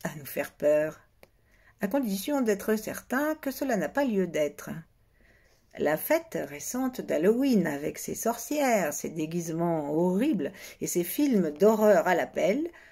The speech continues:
en sont une illustration. La peur que nous savons injustifiée dans la réalité met notre corps dans un état d'excitation à peu de frais et,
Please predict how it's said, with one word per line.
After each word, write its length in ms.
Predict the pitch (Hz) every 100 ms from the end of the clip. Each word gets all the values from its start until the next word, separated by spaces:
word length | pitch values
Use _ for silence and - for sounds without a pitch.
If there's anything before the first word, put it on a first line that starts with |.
| _ -
en 120 | 190
sont 280 | 185 202 220
une 200 | - 165
illustration. 720 | 160 160 160 - 135 - - 123 _ _ _ _ _ _ _ _ _ _ _ -
La 160 | 190
peur 520 | 190 170 147 135 - -
que 80 |
nous 140 | 131 127
savons 420 | - 151 202 165
injustifiée 760 | 143 143 156 - 190 190 285 262
dans 120 | 156
la 140 | 143
réalité 640 | 156 143 143 156 175 277 339 - - - - 180
met 180 | 254 415
notre 260 | 359 - 190
corps 460 | 190 - 294 440 247
dans 260 | 175 170
un 100 | 165
état 320 | 160 151 226
d'excitation 840 | 196 156 - 170 139 131 - 240 294
à 120 | 170
peu 180 | - 359
de 120 | 208
frais 420 | - - 226 330 - _ _ _
et, 120 | -